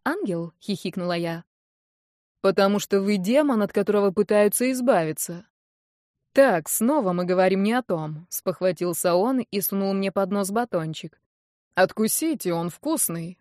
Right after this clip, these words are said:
предложил бородач с неприятной улыбочкой. «А вдруг вы заразный?» отодвинулась на самый край я.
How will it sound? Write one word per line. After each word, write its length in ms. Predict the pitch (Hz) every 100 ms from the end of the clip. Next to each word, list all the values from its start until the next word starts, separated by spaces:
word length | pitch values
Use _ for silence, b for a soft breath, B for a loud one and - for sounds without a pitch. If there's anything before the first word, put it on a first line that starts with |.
| _
предложил 520 | 185 180 180 175 175
бородач 520 | 175 185 180 233 247
с 80 | -
неприятной 540 | 190 190 196 190 214
улыбочкой. 760 | 247 262 180 151 156 - 165 185 _ _ _ _ _ _ _ _ _ _
«А 180 | 220 233
вдруг 300 | 202 247 233
вы 100 | 240
заразный?» 800 | 233 320 311 180 156 170 170 -
отодвинулась 640 | 185 190 175 175 180 180 170
на 120 | 180
самый 320 | - 180 180
край 240 | 170 214 220
я. 380 | 185 170 170